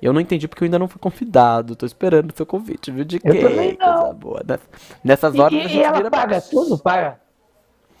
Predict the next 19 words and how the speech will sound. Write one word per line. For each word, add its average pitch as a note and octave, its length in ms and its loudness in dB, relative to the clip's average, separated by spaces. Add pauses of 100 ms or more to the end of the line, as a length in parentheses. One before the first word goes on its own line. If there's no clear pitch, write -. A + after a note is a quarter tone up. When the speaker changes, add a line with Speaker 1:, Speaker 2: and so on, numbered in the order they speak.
Speaker 2:
Ela - 220 4
Speaker 1:
Paga C#3+ 160 2
tudo, A3 100 -2
Speaker 2:
paga G3 220 -2
Speaker 1:
pra B2 100 -6
todo E3 140 0
mundo. F#3 100 -6
Speaker 2:
passagem, F3 320 -2
hospedagem? D3+ 720 -2 (360)
Speaker 1:
Tudo. B2 480 -2
Speaker 2:
Gente, G#3 540 -2
Speaker 1:
Tudo. D#4+ 180 0
Speaker 2:
por D4+ 80 -2
que G4 80 2
que - 80 -6
a E4 60 2
gente A#3+ 200 -2
não F3+ 160 0
vai? C3+ 400 -4